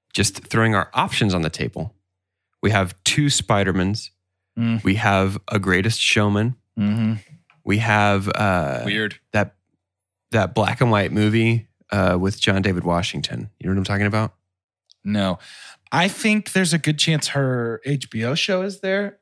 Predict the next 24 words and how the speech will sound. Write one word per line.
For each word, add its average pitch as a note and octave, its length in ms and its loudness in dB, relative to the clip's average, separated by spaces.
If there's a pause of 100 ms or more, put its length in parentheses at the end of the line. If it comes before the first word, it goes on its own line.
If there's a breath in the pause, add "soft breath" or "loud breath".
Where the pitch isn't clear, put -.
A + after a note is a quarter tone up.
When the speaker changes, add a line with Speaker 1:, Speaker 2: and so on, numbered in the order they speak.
Speaker 2:
Um, A#2+ 420 0
Speaker 1:
Euphoria? G2+ 440 2
Speaker 2:
I, - 40 4
whose A#2+ 140 0
name, C3 300 0
yes. D3 680 0
That, A2+ 180 -4
thank C3+ 260 -2
you. F#2 100 -4
Speaker 1:
Yeah. E2+ 220 2 (240 loud breath)
Speaker 2:
I - 60 -2
got, A#4+ 160 2
like, F4 180 0
two - 180 2
episodes E3 440 0
in C3+ 160 2
and A#2 100 -2
just A2 160 -6
wasn't A2+ 260 -2
interested. F2+ 540 -6 (520)
Just G#2+ 200 0
by G2 180 2
the F2+ 120 0
way. F2 280 0